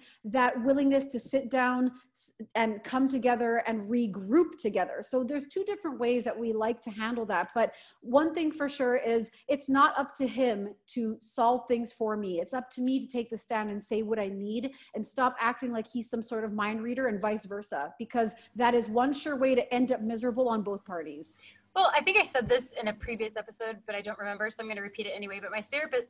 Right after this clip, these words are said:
Speaker 2: therapist said to me a few sessions ago, she was like, "You know, you're doing this personal development and this self-help and you're doing all this growth, but why are you doing it? You're not doing it to change Chad, you're doing, doing it to change you." And so I had to kind of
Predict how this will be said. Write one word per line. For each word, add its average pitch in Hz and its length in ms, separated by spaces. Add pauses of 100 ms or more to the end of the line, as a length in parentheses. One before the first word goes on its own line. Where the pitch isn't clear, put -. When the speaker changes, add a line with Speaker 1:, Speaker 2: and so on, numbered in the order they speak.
Speaker 2:
therapist 277 380
said 214 160
to 220 120
me 202 340 (480)
a 214 40 (140)
few 311 180
sessions 247 560
ago, 180 140 (140)
she - 160
was 220 200
like, 220 300 (320)
"You 233 60
know, 226 60
you're 220 140
doing 285 480
this 202 160
personal - 400
development 311 580
and 226 100
this 175 140 (100)
self-help 349 520
and 208 80
you're 190 140
doing 294 220
all 254 120
this 226 200
growth, 349 360
but 240 140
why 254 400
are 311 80
you 302 180
doing 240 280
it? - 100
You're 233 140
not 285 240
doing 320 260
it 208 140
to 214 40
change 185 460
Chad, 240 320
you're 254 100
doing, 254 400
doing 381 200
it 269 100
to 240 80
change 202 340
you." 208 300 (800)
And 277 160
so 277 140
I 269 80
had 269 260
to 277 60
kind 247 240
of 208 180